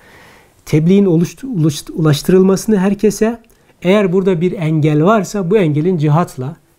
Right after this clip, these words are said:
olmadı k-, yani kılıçla, dar anlamıyla, savaşla ortadan kaldırılması gerektiğini düşünüyor. O hepimizin malum bildiğimiz bir ayeti kerime var.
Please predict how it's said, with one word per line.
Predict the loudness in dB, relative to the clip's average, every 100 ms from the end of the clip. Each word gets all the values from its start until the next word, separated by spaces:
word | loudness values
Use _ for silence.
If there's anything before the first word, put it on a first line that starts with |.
| _ _ _ -2
olmadı | 2 2 0
k-, | -4 -16 -8
yani | -4 -4
kılıçla, | -2 0 2 0 -4 -8 -2
dar | 0
anlamıyla, | 0 -2 -4 -4 -6 -8
savaşla | -4 -2 0 -2 -2 -4 -6 _ -20 -2
ortadan | 0 2 2 2 0 -6
kaldırılması | 0 2 4 4 2 2 0 -2 -8 _ _ _ _ _
gerektiğini | 0 0 0 0 0
düşünüyor. | 0 -2 2 2 0 -6 -20 -16 -6
O |
hepimizin | -2 0 2 4 4
malum | 4 4 2 -2 -8
bildiğimiz | -2 0 2 2 0
bir | -4 -2
ayeti | 0 0 -2
kerime | -2 2 2
var. | 2